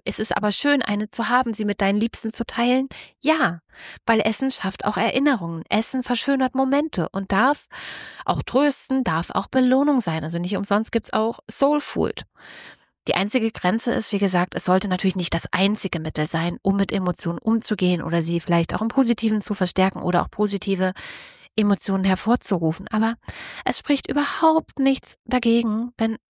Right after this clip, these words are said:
Essen einfach auch emotional ist. Und ja, wie gesagt, alleine der Tonfall dieser Aussage ist absolut, also wie ich finde, erniedrigend.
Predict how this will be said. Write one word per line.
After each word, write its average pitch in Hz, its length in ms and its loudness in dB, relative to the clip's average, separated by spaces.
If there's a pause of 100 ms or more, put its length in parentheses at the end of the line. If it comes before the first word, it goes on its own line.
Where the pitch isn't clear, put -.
(120)
Essen 226 320 -2
einfach 214 340 -6
auch 220 180 -2
emotional 220 840 2
ist. - 380 0
Und 185 360 -2 (1120)
ja, 208 240 4
wie 208 80 2
gesagt, 202 240 4
alleine 196 340 4
der 196 140 2
Tonfall 277 560 2
dieser 175 300 2
Aussage 180 520 2
ist - 340 -4
absolut, 196 600 0
also 170 160 -4
wie 170 60 2
ich - 140 -2
finde, 185 340 0
erniedrigend. 175 600 -6